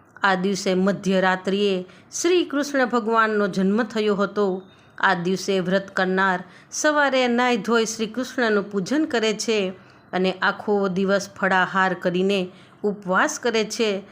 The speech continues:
મધરાતે મંદિરમાં જઈ શ્રી કૃષ્ણ ભગવાનના દર્શન કરે છે. વ્રત કરનારને નીચેની શ્રી કૃષ્ણની કથા વાંચવી અને સાંભળવી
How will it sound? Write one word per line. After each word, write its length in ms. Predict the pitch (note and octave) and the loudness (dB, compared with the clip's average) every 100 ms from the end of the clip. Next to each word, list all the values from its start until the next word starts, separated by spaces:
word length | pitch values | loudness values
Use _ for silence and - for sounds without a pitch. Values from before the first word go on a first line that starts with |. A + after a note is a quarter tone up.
| - - - | -20 -14 -2
મધરાતે 600 | C#4+ D#4+ D4+ D4 D4 C4 | -2 2 2 2 2 2
મંદિરમાં 580 | B3+ B3+ B3+ B3 B3 G#3 | 2 2 0 2 2 2
જઈ 200 | B3+ A#3 | 0 0
શ્રી 220 | A3+ A#3 | -2 -4
કૃષ્ણ 400 | C4 E4+ E4+ C4+ | -2 -2 0 2
ભગવાનના 580 | A3 G#3 A3+ A3+ A3+ G#3 | 0 0 2 2 0 0
દર્શન 380 | G3 G3 B3 | 0 0 -2
કરે 280 | A#3+ A3 A3 | 0 0 0
છે. 400 | G#3+ - G#3+ G3 G3 - - - E3+ | -2 -2 -2 -2 -6 -20 -20 -12 -2
વ્રત 240 | G#3+ A3 | -2 0
કરનારને 580 | - G#3 G3+ G3 G3 G3 F3+ - - - | -2 0 2 2 2 2 0 -6 -20 -4
નીચેની 500 | G3 G3+ G3+ G3+ F#3+ | -2 0 0 2 2
શ્રી 200 | F#3 - | 0 -2
કૃષ્ણની 540 | C4 C#4+ D4+ D#4 C#4+ C4+ | -2 -4 -4 0 0 0
કથા 360 | B3+ B3 C4 | -2 -2 0
વાંચવી 640 | A#3 A3+ A3 G#3+ A#3 G#3+ G3 - - | 2 2 0 -2 -2 -2 -4 -14 -8
અને 200 | F#3+ G3 | -2 0
સાંભળવી 800 | F#3+ G3+ F#3 G3+ F#3+ G3+ G3 F3+ | 2 2 2 2 0 2 0 -2